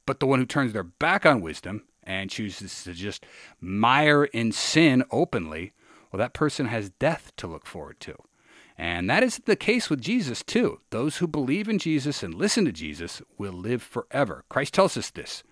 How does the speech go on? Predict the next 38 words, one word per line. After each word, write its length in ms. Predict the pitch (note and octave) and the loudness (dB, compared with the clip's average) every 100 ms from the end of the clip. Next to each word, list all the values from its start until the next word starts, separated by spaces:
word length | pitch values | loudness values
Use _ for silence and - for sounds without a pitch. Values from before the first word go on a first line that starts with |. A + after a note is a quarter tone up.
| _ _ - _ - | _ _ -20 _ -8
in 260 | F#2+ F2+ | -6 -4
John 380 | D#2+ A2+ C3 C#3+ | -4 0 0 0
chapter 380 | - B2+ - G#2 | 0 -2 -2 -6
five, 360 | - A#2+ B2+ A2+ | 0 2 2 0
verse 180 | A2 - | -4 -4
twenty-four, 500 | B2 B2 - B2+ D2 | -6 -4 -2 -2 -2
his 220 | F#2+ - | -10 -8
own 380 | A2 C#3+ D#3 D#3 - _ - | 0 4 4 2 -4 _ -6
words, 600 | A#2+ D3+ A2+ D2 - - _ - | 2 4 4 0 -10 -20 _ -12
"Truly, 380 | - D#3+ E3+ | -4 0 0
truly, 440 | D#3 - F#3+ A2+ - - | -2 0 2 2 -4 -8
I 120 | G#2 | -8
say 300 | - - D#3 | -4 -2 0
to 60 | C3 | 0
you, 240 | E2 D2+ _ _ - | -4 -8 _ _ -10
he 240 | - D#3 | -6 -4
who 140 | B2+ | -2
hears 400 | A2+ G#2+ F#2+ E2 | -4 -4 -6 -6
my 280 | F2 A2 G#3 | -6 0 2
word 340 | G#3+ D#2+ D#2 - - _ | 2 0 -6 -12 -20 _
and 160 | - E2+ | -10 -8
believes 360 | F#2 G2+ G2 - | -6 -6 -6 -8
him 380 | - D3 F3+ D3 | -2 0 0 0
who 100 | C#3 | -2
sent 380 | - D3 D3 B2 | -2 -2 -2 2
me 380 | D3 D3 F2+ - - - _ | 2 2 -2 -10 -20 -20 _
has 320 | - C3+ C3+ | -6 -4 -2
eternal 500 | D3+ C#3+ - F3 G3+ | -2 -2 0 2 2
life 360 | F#2+ - - - _ - _ _ | -2 -6 -14 -20 _ -20 _ _
and 160 | D#2+ D#2+ | -10 -8
does 200 | D#2 - | -8 -4
not 360 | G#2+ C3+ C#3+ | 0 0 0
come 220 | - G2+ | -4 -4
into 180 | D#2 E2+ | -4 -8
judgment, 480 | D#2+ D#2+ D2+ D#2+ - - - _ _ | -10 -10 -10 -14 -20 -20 -20 _ _
but 140 | - | -10
has 180 | - - | -10 -12
passed 400 | - - F#2 - | -8 -4 -4 -6